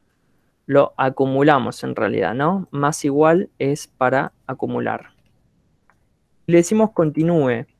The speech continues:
o sea que, eh, s-, continúe, eh, que se vaya a la siguiente iteración, que no haga el resto. ¿Por qué? Porque ya sabemos que van a ser iguales, o sea,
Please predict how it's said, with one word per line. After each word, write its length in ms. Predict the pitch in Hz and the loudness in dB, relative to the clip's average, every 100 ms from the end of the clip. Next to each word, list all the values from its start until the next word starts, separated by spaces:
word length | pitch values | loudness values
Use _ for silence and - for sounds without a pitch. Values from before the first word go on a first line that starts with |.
| _ - | _ -6
o 140 | 139 | -6
sea 280 | - 185 175 | 0 2 2
que, 400 | 147 151 180 208 _ _ _ | 2 2 2 -4 _ _ _
eh, 460 | 135 131 127 117 92 - _ | -2 0 0 -2 -4 -10 _
s-, 280 | - - - _ 143 - | -20 -20 -20 _ -20 -2
continúe, 560 | 147 147 151 165 190 | 0 2 2 2 2
eh, 560 | 208 196 139 131 127 - | 2 2 2 2 0 -4
que 60 | - | -4
se 140 | 139 | 2
vaya 400 | 147 - 214 185 | 2 2 4 4
a 60 | 127 | 4
la 140 | 131 | 0
siguiente 440 | - 131 156 165 | -4 -2 0 2
iteración, 720 | 147 123 123 127 - 151 113 - _ _ | 0 2 0 -2 -2 -4 -4 -10 _ _
que 100 | - | -4
no 180 | 143 160 | 2 4
haga 260 | 147 127 120 | 4 2 0
el 100 | 110 | -2
resto. 540 | 117 123 - - - _ _ _ _ _ _ _ _ _ _ _ _ _ _ - | -2 -2 -4 -12 -12 _ _ _ _ _ _ _ _ _ _ _ _ _ _ -2
¿Por 240 | 135 127 | 0 0
qué? 260 | - 185 247 | 2 2 2
Porque 320 | - 139 - | 0 -2 -2
ya 140 | - | -4
sabemos 420 | 196 190 185 180 | 0 2 2 0
que 140 | - 135 | 0 0
van 160 | 143 | 0
a 60 | 139 | -2
ser 200 | - 139 | -2 -2
iguales, 680 | 127 135 131 110 110 - _ _ _ | 0 2 2 0 -4 -12 _ _ _
o 120 | 127 | -16
sea, 540 | - 123 113 110 120 | -6 -4 -2 -4 -8